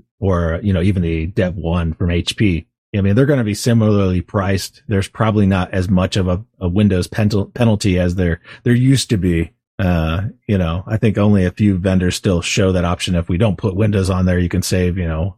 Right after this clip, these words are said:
ninety bucks or something like that. Uh, <clears throat> but I don't think that's as common, uh, anymore.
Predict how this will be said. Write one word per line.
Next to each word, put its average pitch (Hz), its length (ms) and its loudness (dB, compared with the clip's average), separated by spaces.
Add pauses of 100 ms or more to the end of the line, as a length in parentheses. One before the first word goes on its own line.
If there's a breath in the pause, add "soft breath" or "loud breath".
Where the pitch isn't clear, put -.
(100)
ninety 87 320 2
bucks 85 380 -6
or 85 100 -2
something 87 300 -2
like 78 220 -4
that. 80 320 -4 (440 soft breath)
Uh, 143 140 0 (100)
<clears throat> - 80 -2 (320)
but 101 180 0
I 101 100 0
don't 95 160 -2
think 95 160 -4
that's 87 200 -2
as 87 220 -4
common, 87 600 -2 (340)
uh, 87 260 -2
anymore. 82 720 -2